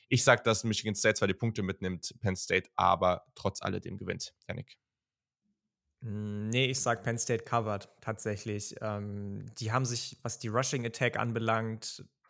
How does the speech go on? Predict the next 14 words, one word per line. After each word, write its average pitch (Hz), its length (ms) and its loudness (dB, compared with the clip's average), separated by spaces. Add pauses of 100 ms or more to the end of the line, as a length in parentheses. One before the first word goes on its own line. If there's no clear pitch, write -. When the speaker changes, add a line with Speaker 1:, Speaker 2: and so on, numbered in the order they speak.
(340)
Speaker 2:
und 107 120 -6
auch 135 240 0
was 139 140 -2
die - 80 -8
Passing 127 380 -4
Offense 104 360 -4
anbelangt, 104 540 -4
so 127 140 -2
gut 131 180 -6
gefangen 127 420 2
in 110 80 -2
den 107 120 -2
letzten 104 360 -2
Wochen. 117 360 -4